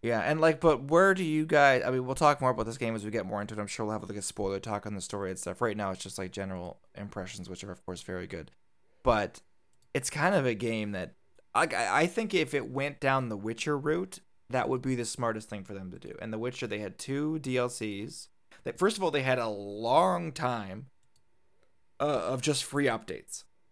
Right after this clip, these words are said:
And I see no reason why this game couldn't do that too, right? There's all sorts of extra stuff you can update. All sorts of books that they didn't put in. You don't even have to go past level twelve, right? You can just add more shit.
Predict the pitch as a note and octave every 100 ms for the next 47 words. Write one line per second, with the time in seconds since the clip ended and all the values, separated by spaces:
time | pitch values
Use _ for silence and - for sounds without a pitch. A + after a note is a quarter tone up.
0 | _ C3 B2+ B2+ C#3+ C#3 C3+ C#3 B2+ B2+
1 | A#2 A2+ B2 A2+ A#2 G2+ G2 G#2 G2+ G2
2 | - G#2 G2+ - G#2+ G#2 A2+ A#2 A2+ A2+
3 | A2+ F#2+ G2+ G2+ G2+ - F#2+ G2 F#2+ F2+
4 | _ _ _ _ _ _ _ - - D3+
5 | C3 B2 B2 G2 B2 B2+ - A#2 A#2 A2+
6 | G#2 - C3 G#2 D#2+ A2 C3 C3 B2 B2+
7 | B2 A#2+ A2 A2 G#2+ - - - G#2+ G#2+
8 | - G#2+ - G2+ A2 B2 A#2 G2 G2+ A2+
9 | G#2+ A2 G#2+ G#2+ - G#2+ -